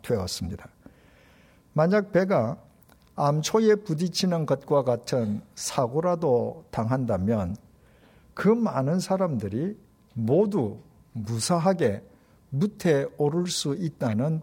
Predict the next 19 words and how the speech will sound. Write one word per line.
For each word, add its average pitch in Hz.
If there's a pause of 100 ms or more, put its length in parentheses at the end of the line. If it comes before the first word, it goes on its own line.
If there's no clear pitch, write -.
(100)
보장도 120
없었습니다. 101 (760)
그렇다면 117 (800)
그 220
시점에서 156
확실하게 160
살 -
수 185
있는 147
길은 127 (640)
지난 147
시간에 135 (100)
확인해 131
본 120
것처럼 110 (720)
날이 160
새기 135
전에 113 (340)
선원들 135